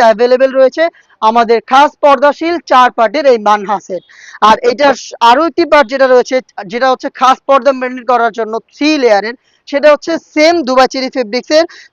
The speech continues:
থ্রি পার্টের একটি নিকাব সেট। নিকাবের মেজারমেন্ট একটু দেখেন আপনারা শুরুতে কতটা ফ্রি সাইজের। দেখেন এগুলোর ব্যাক প্যানেলের যে দুইটা লেয়ার, এটার সাইজটা একটু বুঝাই আমি, একটু গায়ের সাথে ধরে দেখাই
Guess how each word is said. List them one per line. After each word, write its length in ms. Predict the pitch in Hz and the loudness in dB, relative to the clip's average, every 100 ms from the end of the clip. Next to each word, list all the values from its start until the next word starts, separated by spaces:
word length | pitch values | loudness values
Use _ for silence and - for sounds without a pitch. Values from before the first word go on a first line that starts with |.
| - | -8
থ্রি 160 | 311 339 359 | 2 2 4
পার্টের 300 | 262 226 247 269 | 4 4 2 0
একটি 140 | 226 294 269 | -2 -4 -6
নিকাব 240 | 214 208 180 - | 0 0 0 -8
সেট। 160 | 180 _ _ _ 240 | -14 _ _ _ -6
নিকাবের 360 | 269 320 339 277 | 0 2 2 0
মেজারমেন্ট 440 | 240 254 302 311 277 | 0 2 0 0 -6
একটু 140 | 294 269 214 | -8 -4 -2
দেখেন 240 | 202 240 226 | -2 -2 -4
আপনারা 200 | 202 233 262 | -2 -4 -4
শুরুতে 280 | 226 220 285 - 277 | -8 -4 -6 0 0
কতটা 380 | 294 330 277 320 311 | 0 0 2 2 2
ফ্রি 140 | 330 339 302 | 0 0 2
সাইজের। 320 | 233 175 165 165 | 0 -2 -10 -8
দেখেন 200 | 190 247 262 - _ - | -8 -8 -12 -20 _ -4
এগুলোর 280 | 220 240 277 196 | -2 -2 -2 2
ব্যাক 160 | 233 - | 0 2
প্যানেলের 340 | 285 294 294 262 | 0 2 0 -2
যে 60 | 302 226 | -4 -4
দুইটা 200 | 247 277 | 0 2
লেয়ার, 180 | 254 247 196 | 4 4 2
এটার 180 | 233 220 | -2 -2
সাইজটা 300 | 226 220 - 285 | 0 0 0 -4
একটু 120 | 285 226 | -2 -4
বুঝাই 240 | 226 214 202 | 0 2 2
আমি, 100 | 247 - _ _ _ _ _ 240 | 0 -10 _ _ _ _ _ -16
একটু 180 | - 285 233 | -10 -4 2
গায়ের 180 | 220 - | 2 2
সাথে 140 | 240 226 | -2 -4
ধরে 140 | 220 226 214 | -2 0 2
দেখাই 240 | 226 294 | 2 0